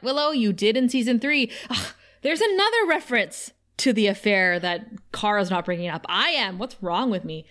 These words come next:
So <laughs> Buffy says, "I'm sure they're just friends. Once you fall for Willow, you stay fallen." And again, Buffy, you're such a good friend, and Willow has not been such a good friend to you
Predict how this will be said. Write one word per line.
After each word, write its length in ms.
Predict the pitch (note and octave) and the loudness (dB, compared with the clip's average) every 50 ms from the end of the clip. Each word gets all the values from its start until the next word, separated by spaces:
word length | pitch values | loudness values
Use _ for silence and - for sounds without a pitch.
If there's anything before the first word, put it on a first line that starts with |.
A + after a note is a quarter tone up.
| - - - - - - - - - - C4 | -20 -20 -20 -18 -20 -20 -20 -10 -4 -2 -2
So 500 | - - C4 C4 C4 B3+ A#3+ D4 - - - - - - - | 0 0 -2 -2 0 0 0 -2 -2 -4 -6 -20 -20 -12 -6
<laughs> 240 | - B3+ - - - | -6 -6 -6 -6 -6
Buffy 380 | - G3+ A3 C4+ D#4 - E4 D4+ | -4 0 0 0 0 0 -2 -4
says, 460 | - G#3+ E3 D#3+ D3+ E3 F3 - - - - | -2 -2 -2 -2 -2 -4 -4 -6 -10 -12 -6
"I'm 160 | - A3+ A#3 B3 | -2 0 0 0
sure 380 | B3 - - D4+ C#4+ D#4 D4+ | -2 -2 -2 0 0 0 0
they're 120 | D4 D4 C4+ | 0 0 0
just 220 | A3 A3+ A3 A3 | 0 -2 -4 -2
friends. 460 | - F3+ F3 F3+ F3+ F#3 F#3+ F#3+ - _ - _ - | -4 -2 -2 -2 -2 -2 -4 -6 -8 _ -12 _ -2
Once 220 | A3 A#3 A#3+ - | 0 0 0 0
you 80 | C#4 C4 | -2 -4
fall 240 | - - G#3+ G3 F#3+ | 0 0 0 0 0
for 100 | - F3+ | -2 -2
Willow, 400 | F3 F#3 G3 G#3 A#3+ B3+ C#4+ C#4 - | 0 0 0 0 0 -2 -4 -6 -8
you 160 | F#3+ E3 F3 | -8 -8 -6
stay 420 | F#3 - - - F#3 F3 E3 E3+ | -6 -8 -8 -6 -4 -2 -2 -2
fallen." 600 | G3+ - - E3+ D3 C3+ B2 F2+ - - - - - - - - - - - | -4 -6 -6 -6 -4 -4 -4 -6 -8 -10 -10 -12 -14 -16 -20 -20 -18 -10 -4
And 120 | - A#3+ B3+ | 0 0 2
again, 400 | B3 A3+ A#3 F3+ - G3+ F#3+ - - | 2 2 0 -2 -4 -8 -14 -8 -4
Buffy, 680 | C4 C4+ C4+ C#4 - C#4 C4+ C4+ C4+ B3+ - - _ _ _ - | -2 -2 -2 -2 -2 0 0 0 0 -2 -4 -8 _ _ _ -10
you're 120 | - C4 B3 | -6 -4 -4
such 280 | - - E4 E4 - | -4 -4 -4 -4 -4
a 40 | D#4+ | -4
good 180 | - E4 C4 - | -4 -4 -4 -4
friend, 460 | - F#3 F3 F3 F3 F3+ F3+ F#3 - _ _ - | -2 -2 -2 0 -2 -2 -4 -6 -8 _ _ -4
and 240 | G#3+ A3 A3 A3 G#3 | -2 0 2 2 2
Willow 360 | A3 C4+ C4+ C#4+ C#4 C#4 C#4 | 2 2 2 2 2 0 0
has 220 | C#4 B3+ B3 G#3 F3+ | 0 -2 -2 -2 0
not 380 | F#3 F#3+ F#3 F#3+ - - - | 2 2 2 0 -2 -4 -8
been 220 | - F3 E3 E3 D3+ | -6 -6 -6 -6 -6
such 180 | - E3 - | -6 -6 -6
a 40 | - - | -6 -8
good 120 | - - | -8 -8
friend 220 | - - - - | -8 -8 -8 -8
to 100 | - - | -8 -8
you 240 | - - - - - | -8 -8 -8 -8 -12